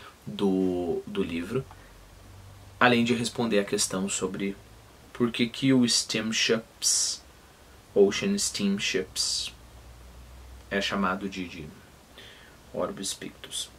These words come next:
A seu lado, no assento, jazia uma brochura intitulada Ocean Steamships, na qual Hans Castorp, durante as primeiras horas da viagem, de vez em quando lançara um olhar.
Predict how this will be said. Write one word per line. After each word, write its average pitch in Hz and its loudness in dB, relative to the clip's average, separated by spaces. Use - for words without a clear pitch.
A 170 8
seu 220 8
lado, 147 8
no 123 4
assento, 107 0
jazia 127 6
uma 147 6
brochura 117 4
intitulada 101 0
Ocean 151 6
Steamships, - 0
na 120 4
qual 95 6
Hans 135 4
Castorp, 90 -4
durante 98 -2
as - -6
primeiras 90 -4
horas 92 -2
da 98 2
viagem, 101 0
de 185 6
vez 247 8
em 302 6
quando 175 8
lançara 104 6
um 98 4
olhar. 78 -2